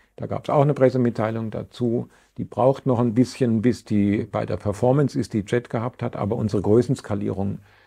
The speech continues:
die werden wir alle an dieser Maschine in Zukunft durchführen können und das werden wir dann zeitlich viel länger, so wie am Wendelstein sieben X gab's auch mal ein Video, supraleitende Magnete heißt, ich kann, ich bin nicht beschränkt durch das Aufheizen der Spulen, der Kupferspulen, wie bei Aztecs Upgrade.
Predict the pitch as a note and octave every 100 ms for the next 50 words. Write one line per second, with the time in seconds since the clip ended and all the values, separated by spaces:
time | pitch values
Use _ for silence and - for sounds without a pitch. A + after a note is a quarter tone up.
0 | _ A2 G2 G#2+ G2+ G2+ - G#2+ G#2 -
1 | F#2+ G2 G2 - - G#2+ G2+ - G#2 A#2+
2 | - G2+ - B2+ - C3 A2+ A#2 A#2 G2
3 | F#2+ G#2+ A2 G#2 G2+ G2 G2+ G#2 - -
4 | B2+ A#2 G2+ G#2+ F#2 G#2 G#2+ A#2+ G2+ G2
5 | G#2+ G2 - G#2 G2 F#2+ C3 B2+ - G2
6 | - C3+ B2+ A#2+ A2 A2 G#2+ G2 B2+ B2
7 | A#2 G#2+ G#2 G2 F#2 F2+ G#2 A2+ A2+ F2
8 | F#2+ - _ - - _ - G2 - G#2
9 | G#2+ - - A#2 D3+ E3 C#3 - G#2+ A2
10 | - - G#2 G2 G2+ - - _ - A2+
11 | C3 - G#2+ G#2 G#2 G2+ - C#3 D3 D3
12 | C#3 - G2+ C#3 - B2+ - C3 B2 G#2+
13 | G#2 G#2 - - G#2+ - A#2+ - A#2